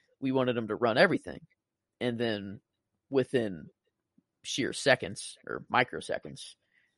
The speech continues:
it was over, you know, like, and man, I, I just need to watch Westworld. Like,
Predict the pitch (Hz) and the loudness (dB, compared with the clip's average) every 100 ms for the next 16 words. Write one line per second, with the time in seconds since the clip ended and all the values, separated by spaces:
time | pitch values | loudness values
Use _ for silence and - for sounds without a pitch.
0 | - 117 101 127 123 - - _ - 67 | -4 -2 6 8 8 6 -12 _ -16 -10
1 | 92 95 92 - - _ _ _ _ _ | -4 -2 -2 -4 -20 _ _ _ _ _
2 | _ _ _ _ _ _ _ _ _ _ | _ _ _ _ _ _ _ _ _ _
3 | _ _ 113 110 107 101 - _ _ _ | _ _ -2 0 -2 -8 -12 _ _ _
4 | _ _ _ _ _ _ _ _ _ _ | _ _ _ _ _ _ _ _ _ _
5 | _ - 147 139 139 139 135 143 131 131 | _ -2 4 8 10 12 10 8 4 0
6 | 127 123 113 120 _ - 117 101 92 85 | 2 2 0 -8 _ -2 0 4 6 6
7 | 87 - - _ _ _ 90 71 - - | 2 -6 -16 _ _ _ -2 -2 -4 -14
8 | - - - _ _ _ - 92 87 | -16 -18 -20 _ _ _ -2 -2 -2